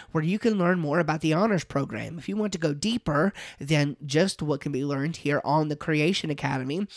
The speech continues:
uh, podcast and go on into the, uh, what we call the honors program, which is, uh, what you heard about in the very beginning of the lesson,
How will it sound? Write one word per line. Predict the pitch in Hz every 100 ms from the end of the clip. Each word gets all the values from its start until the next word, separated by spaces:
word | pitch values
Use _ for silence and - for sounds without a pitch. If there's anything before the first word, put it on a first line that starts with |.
| - - _
uh, | 151 135
podcast | 139 165 233 269 147 143 143 165
and | 139
go | 147 156
on | 151 147
into | 165 190 156 151 147 _ _ _ _ _ -
the, | 147 160 151 - - - -
uh, | 147
what | 156 156
we |
call | 175 170 165
the | 147 135
honors | 165 240 330 151
program, | - - 131 127 139 175
which | 156 -
is, | 101 - - - -
uh, | 139
what | 139 170
you | 151
heard | 151 156
about | 151 151
in |
the | 147
very | 139 143 143
beginning | 135 131 160 175 147
of | 139
the | 131
lesson, | 127 131 - 185 220